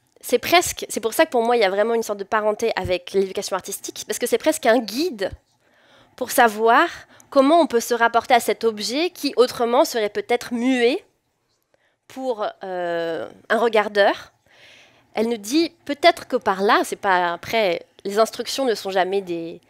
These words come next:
impératifs, c'est-à-dire qu'après, le,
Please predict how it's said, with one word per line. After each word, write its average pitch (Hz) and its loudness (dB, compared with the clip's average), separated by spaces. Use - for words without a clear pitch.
impératifs, 220 4
c'est-à-dire 196 -6
qu'après, 208 -2
le, 175 -6